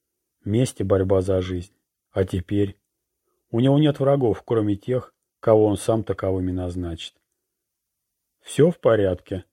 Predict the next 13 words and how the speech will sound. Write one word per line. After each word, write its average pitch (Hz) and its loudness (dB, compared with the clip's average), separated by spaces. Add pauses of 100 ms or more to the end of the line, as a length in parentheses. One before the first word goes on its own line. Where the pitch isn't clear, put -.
(140)
спросил 107 0
эльф, 117 0
повернув 101 -2
голову 104 0
и - -4
глядя 92 -2
на 92 -6
спутника. 95 -12 (640)
"Да, 127 2
просто 110 -2
задумался". 104 -2 (760)
"Результат 110 2
есть?" 120 -4